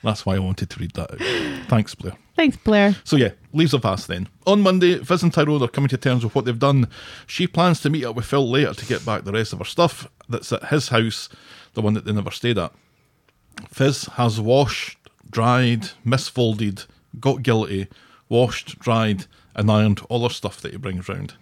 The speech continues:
Speaker 1: He's also brought that signed annulment form that he refused to sign the other day. So
Speaker 2: Right,
Speaker 1: he's
Speaker 2: yeah, that he said he was going to war with and enjoy a year of, of torment.
Speaker 1: Mm-hmm.
Speaker 2: I guess not.
Speaker 1: Th-, that I was taken as quite a positive sign that Phil was going to be in it for,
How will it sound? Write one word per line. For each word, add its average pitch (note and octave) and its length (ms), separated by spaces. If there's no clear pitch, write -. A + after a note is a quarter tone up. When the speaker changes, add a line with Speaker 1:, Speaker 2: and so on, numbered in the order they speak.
Speaker 1:
He's A2+ 120
also B2 240
brought A2+ 300
that A2 220
signed B2 280
annulment A#2 500
form G#2 280
that - 120
he G#2 60
refused G2 380
to - 80
sign G2+ 240
the F#2+ 80
other F#2 120
day. F2 320
So - 140
Speaker 2:
Right, A#3+ 120
Speaker 1:
he's A3+ 100
Speaker 2:
yeah, B3 160
that G#3+ 140
he A3 80
said A3+ 180
he A3+ 60
was G#3 120
going A3 300
to G#3 120
war A#3 340
with F#3 360
and F#3 120
enjoy G3+ 640
a G3 120
year G#3+ 500
of, F#3+ 320
of G3 200
torment. F#3 580
Speaker 1:
Mm-hmm. G2+ 360
Speaker 2:
I F3 100
guess G3+ 320
not. C#4 400
Speaker 1:
Th-, - 120
that C3+ 140
I D#3+ 60
was D3 200
taken A2 300
as F#2+ 140
quite - 180
a G2+ 60
positive G2+ 380
sign G#2 200
that - 160
Phil A2 160
was G2+ 160
going G2+ 160
to G2 80
be A#2+ 80
in F3 80
it - 140
for, G2 320